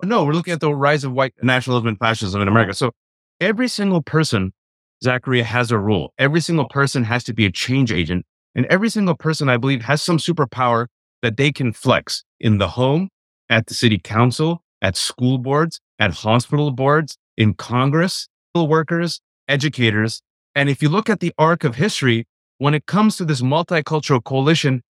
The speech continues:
through time and work, you chip away, and that's how you create the systemic change. To answer the question you asked, "Can we have change tomorrow or should we have radical change now?"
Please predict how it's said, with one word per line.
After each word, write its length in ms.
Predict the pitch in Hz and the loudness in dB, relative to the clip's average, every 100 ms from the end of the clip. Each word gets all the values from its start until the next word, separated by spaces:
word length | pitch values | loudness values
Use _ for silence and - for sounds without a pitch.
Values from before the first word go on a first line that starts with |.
| _ | _
through 240 | 170 202 190 | -2 -2 -2
time 420 | - 180 202 214 | -4 -2 0 0
and 180 | 180 143 | 0 0
work, 300 | 170 156 - | 2 0 -2
you 120 | 127 | -6
chip 300 | 120 - 190 | -4 -2 -2
away, 440 | 160 135 151 123 123 _ _ _ 120 | -2 0 0 0 -4 _ _ _ -4
and 200 | 113 110 | -2 2
that's 260 | 139 170 | 0 0
how 140 | 135 147 | -2 -2
you 160 | 131 | -2
create 260 | - 143 139 | 0 0 0
the 80 | 117 | -2
systemic 580 | 127 - 143 131 - | -2 -4 0 0 -2
change. 440 | - 131 95 80 - | -2 2 2 0 -6
To 120 | 113 | 0
answer 280 | 139 170 131 | 2 2 0
the 100 | 123 - | -6 -4
question 260 | 147 151 135 | -4 0 2
you 80 | 123 | 2
asked, 260 | 131 - | 0 -2
"Can 140 | - 135 | 0 2
we 100 | 120 | 2
have 140 | 117 | 0
change 340 | - 117 110 - | 0 0 0 -2
tomorrow 420 | 92 120 196 240 | -4 -2 0 0
or 220 | 170 107 | 2 0
should 180 | - 131 | -2 0
we 80 | 113 | 0
have 160 | 104 90 | 0 -2
radical 380 | 104 156 165 | 0 0 -2
change 300 | 156 156 143 | 0 0 0
now?" 240 | 131 151 | 0 0